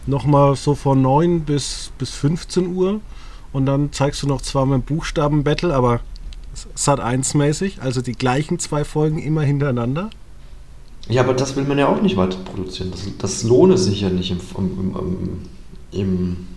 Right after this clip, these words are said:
Speaker 2: im Vormittagsprogramm. Wenn man sich selbst die, die Quoten torpediert, natürlich nicht, aber davor lief es ja doch ganz gut.
Speaker 1: Ja, ich denk mal, das Problem bei Pro-, äh, bei, ähm,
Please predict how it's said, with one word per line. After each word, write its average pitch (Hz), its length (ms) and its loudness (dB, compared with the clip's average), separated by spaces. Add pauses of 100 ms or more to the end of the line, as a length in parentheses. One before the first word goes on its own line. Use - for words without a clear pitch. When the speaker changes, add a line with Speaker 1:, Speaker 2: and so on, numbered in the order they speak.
(140)
Speaker 2:
im 101 120 0
Vormittagsprogramm. 92 1000 -2 (1800)
Wenn 110 100 4
man 107 140 4
sich - 160 -2 (140)
selbst - 280 0
die, 101 180 -2
die - 140 -8
Quoten 101 320 -2
torpediert, 127 680 2
natürlich 107 380 2
nicht, - 220 -4
aber 95 240 2 (580)
davor 95 300 2
lief 117 240 2
es - 60 -2
ja 120 80 2
doch 123 220 0
ganz 107 220 0
gut. - 220 -4 (3000)
Speaker 1:
Ja, 123 340 4
ich - 160 -10
denk 143 200 0
mal, 139 100 -2
das 131 140 -2
Problem 120 500 0
bei 117 160 -2
Pro-, 127 240 -14
äh, 120 260 0
bei, 107 640 -2
ähm, 104 400 -4